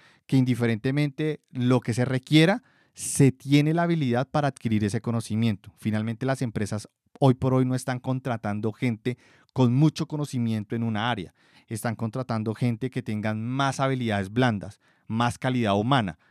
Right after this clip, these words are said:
porque finalmente el conocimiento se puede adquirir rápido y si tú puedes a-,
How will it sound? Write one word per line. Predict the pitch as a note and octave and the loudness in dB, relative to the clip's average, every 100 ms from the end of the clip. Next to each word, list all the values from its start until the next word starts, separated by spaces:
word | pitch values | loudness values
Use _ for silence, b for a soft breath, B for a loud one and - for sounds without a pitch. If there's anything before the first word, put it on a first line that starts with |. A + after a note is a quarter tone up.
| _ | _
porque | - B2 A#2+ | -8 -4 -2
finalmente | A2+ A2+ A#2 B2 C3 | 0 0 0 -2 -4
el | B2 | -4
conocimiento | C#3+ B2 A2+ G#2 F#2+ | -4 -4 -6 -6 -6
se | A2 | -8
puede | - A2 G2+ | -6 -4 -4
adquirir | - A#2 A#2+ G2+ - _ _ _ | -6 -2 -2 -2 -10 _ _ _
rápido | - A#2 B2+ - G#2+ C#3+ - | -2 4 4 2 -2 -4 -6
y | A#2+ | -8
si | A2 | -8
tú | - F#3 F3+ | -4 -2 0
puedes | G3 F#3+ | 0 2
a-, | F#3 F3+ | 0 0